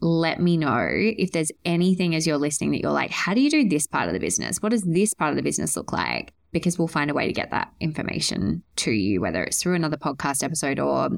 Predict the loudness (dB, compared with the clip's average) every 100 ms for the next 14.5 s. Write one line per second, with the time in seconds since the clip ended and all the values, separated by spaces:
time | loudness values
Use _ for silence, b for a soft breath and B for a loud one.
0 | -6 -4 -2 -2 -4 -4 -2 0 0 0
1 | 0 0 0 0 -2 -4 -4 -4 -2 0
2 | 0 0 -2 -6 _ _ -4 0 0 0
3 | -2 -2 -2 0 -2 0 0 -2 -6 _
4 | -2 0 2 2 2 0 -2 -2 2 2
5 | 0 0 0 0 0 -2 -4 _ -6 -4
6 | -4 -4 -4 -2 -4 -4 -2 -4 -4 -6
7 | -2 -2 -2 -2 -2 -2 -4 -6 -4 -4
8 | -4 -4 -2 -4 -2 -4 -4 -8 -6 -6
9 | -4 -6 -4 -4 -2 -2 0 0 0 -2
10 | -6 _ _ _ _ -2 0 0 -2 0
11 | 2 4 4 4 4 4 2 -2 -4 -2
12 | 2 2 2 0 0 -2 -2 -2 0 0
13 | 0 0 0 2 2 4 2 2 0 2
14 | 2 2 2 0 -4